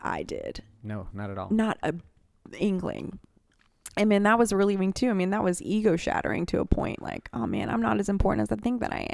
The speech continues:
Speaker 1: am." You know, and things like that started to happen where, like, I had walked into a meeting one time and I was so, s-, I mean, and I was, I had some time and I was, like, I had about, I guess, a year at this point. And I had walked into a meeting and, um, or no,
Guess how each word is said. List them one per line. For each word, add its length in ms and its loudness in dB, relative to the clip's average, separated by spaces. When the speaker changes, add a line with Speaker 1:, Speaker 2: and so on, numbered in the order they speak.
Speaker 1:
am." 180 -8
You 140 6
know, 40 8
and 120 2
things 240 4
like 140 4
that 180 4
started 360 2
to 80 2
happen 440 2
where, 180 0
like, 320 -2
I 60 0
had 220 2
walked 360 2
into 220 2
a 60 2
meeting 320 2
one 160 2
time 360 0
and 140 2
I 80 2
was 100 2
so, 220 4
s-, 240 -4
I 20 -4
mean, 420 -2
and 100 6
I 60 6
was, 240 4
I 80 -2
had 260 0
some 140 -2
time 320 0
and 100 0
I 160 2
was, 200 -2
like, 240 -6
I 220 -4
had 240 -2
about, 320 0
I 60 0
guess, 220 -2
a 60 -2
year 280 -2
at 100 -4
this 120 -6
point. 360 -2
And 120 0
I 120 4
had 80 4
walked 320 2
into 220 4
a 60 2
meeting 380 0
and, 220 -2
um, 420 0
or 120 8
no, 320 4